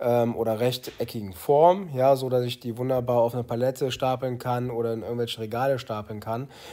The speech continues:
wo ich die schnell rein- und rausholen kann, wenn ich so eine Form habe, ja, ähm, sondern es gibt ja Waren, die von Grund aus, ja, äh, <laughs> eine andere Form haben, so dass ich die nicht einfach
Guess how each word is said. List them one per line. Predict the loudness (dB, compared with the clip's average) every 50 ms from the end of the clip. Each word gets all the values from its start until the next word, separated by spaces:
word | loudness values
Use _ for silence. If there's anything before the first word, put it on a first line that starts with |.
| -14 -4
wo | -2 -2 -2
ich | -2
die | -2 -4
schnell | -2 0 2 2 4
rein- | 4 6 6 6 6 6
und | 4 4 4
rausholen | 6 6 6 4 2 0 0 0 0 0
kann, | -2 -2 -2 0 0
wenn | 0 -2
ich | -2 -4
so | -4
eine | -4 -4 -6
Form | -4 0 0 0 2 0 -2
habe, | -4 -4 -4 -2 0 0 0 -2 -4 -12 -18 -18 -18 -18 -12 _
ja, | 2 4 4 4 4 0 -6 -14 -18 -18 -18 -16 -2 2
ähm, | 4 4 4 4 2 -2 -6 -10 -14
sondern | _ 6 6 8 8 10 10 8 8 8
es | 4 2
gibt | 2 0 2 6
ja | 6 6 8
Waren, | 10 12 12 12 12 10 6 4 2 0 -4 -12 -20 _ -4
die | -2 -2 -2
von | 0 4 4 4 6 4 0 -2 -2
Grund | 4 6 8 8 8 4 4 4
aus, | 8 10 10 10 10 8 4 0 -4 -6 _ _ _ _ _ _
ja, | 4 8 8 10 10 10 8 6 6 6 6 8 8 8 8 8 6
äh, | 6 4 2
<laughs> | 2 2
eine | 2 4 6 6 6
andere | 8 8 8 8 6 6
Form | 6 8 8 10 10 8 8 6
haben, | 6 8 8 6 6 2
so | 0 2
dass | 4 4 4
ich | 2 -2
die | -2 0
nicht | 0 0 0 0
einfach | 2 2 2 4 4 2 2 2 0